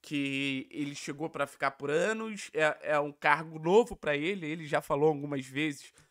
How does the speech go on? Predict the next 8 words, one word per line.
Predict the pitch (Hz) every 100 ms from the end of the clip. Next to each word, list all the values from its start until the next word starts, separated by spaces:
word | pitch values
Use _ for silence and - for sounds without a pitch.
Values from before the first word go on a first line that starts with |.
| _ _ _
que | 190 170 151 147 -
ainda | 160 180 175
tava | 165 156
se | 165 -
ambientando | 170 151 180 160 156 165 190
ao | 180 175
cargo, | 170 170 185 175 185
mas | 175 175 180 170 156 147